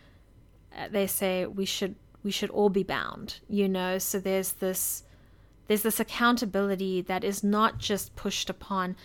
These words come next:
Lily's character, but amongst all of them. And I think that's what creates a stronger sisterhood.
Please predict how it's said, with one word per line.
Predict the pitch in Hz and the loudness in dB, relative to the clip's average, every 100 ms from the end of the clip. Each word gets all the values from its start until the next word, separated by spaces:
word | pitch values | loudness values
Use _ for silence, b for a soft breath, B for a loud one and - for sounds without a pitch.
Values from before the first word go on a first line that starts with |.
| b b | b b
Lily's | 214 226 214 - | 2 4 4 0
character, | - 185 180 - 180 | -2 0 0 -2 -6
but | 180 180 | -4 -2
amongst | 196 190 190 185 - | 0 0 0 -4 -4
all | - 214 | 2 4
of | 190 - | 2 -2
them. | 110 117 214 B B B | -8 -8 -12 B B B
And | 202 | 0
I | 196 | 2
think | 196 214 208 | 2 0 2
that's | 196 196 - | 2 2 0
what | 196 - | -2 -2
creates | 190 180 185 185 | -2 -2 -2 -8
a | |
stronger | - 180 180 190 | -6 -4 -4 -6
sisterhood. | - 185 - 196 190 180 | -6 -6 -4 -6 -6 -8